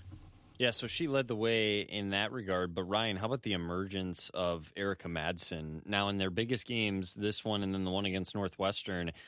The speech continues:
leading the way in scoring. She had nineteen in this one, extremely consistent. Getting that kind of production from her just elevates this Yellow Jackets offense even more. So I, I think that's the really big storyline from this one, was the way she was able to pour in nineteen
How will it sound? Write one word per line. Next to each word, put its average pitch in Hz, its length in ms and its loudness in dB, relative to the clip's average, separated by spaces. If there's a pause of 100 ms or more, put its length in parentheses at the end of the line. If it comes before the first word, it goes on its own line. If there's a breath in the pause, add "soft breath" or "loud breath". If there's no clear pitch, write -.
(200 loud breath)
leading 123 300 2
the 110 80 0
way 107 160 2
in 90 80 -2
scoring. 90 400 -2
She 82 140 -4
had 90 100 0
nineteen 98 540 -2
in 95 80 -2
this 92 180 -6
one, 95 140 -2
extremely 104 580 -2
consistent. 90 800 -4 (560 soft breath)
Getting 131 300 4
that 117 180 0
kind 120 180 0
of 95 80 -2
production 104 520 0
from 87 180 -6
her 98 400 0
just 90 380 -2
elevates 92 560 0
this - 240 -4
Yellow 92 240 2
Jackets 85 400 -2
offense 82 480 -2
even 78 200 -8
more. 78 280 -6
So - 180 -6
I, 90 180 -2
I 92 140 -2
think 98 240 -6
that's 92 300 -2
the 82 160 -10 (340)
really 120 320 2
big 92 220 0
storyline 90 560 0
from 90 160 -6
this 90 200 -4
one, 92 140 -2
was 87 140 -6
the 92 80 -6
way 90 120 0
she 104 200 -4
was 92 120 -2
able 87 200 -2
to 85 80 -4
pour 101 280 -4
in 92 160 0
nineteen 90 600 -2